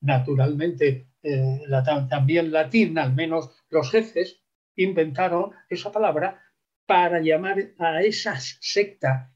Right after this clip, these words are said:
intrajudía que era más revoltosa o potencialmente más revoltosa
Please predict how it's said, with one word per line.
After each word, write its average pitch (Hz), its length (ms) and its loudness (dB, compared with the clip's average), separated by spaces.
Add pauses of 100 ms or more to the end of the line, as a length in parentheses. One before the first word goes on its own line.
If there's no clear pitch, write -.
intrajudía 196 1120 2 (380)
que 151 220 6
era 196 340 0
más 180 360 0
revoltosa 190 920 0
o 170 160 2
potencialmente 160 840 0
más 165 220 -4
revoltosa 190 720 0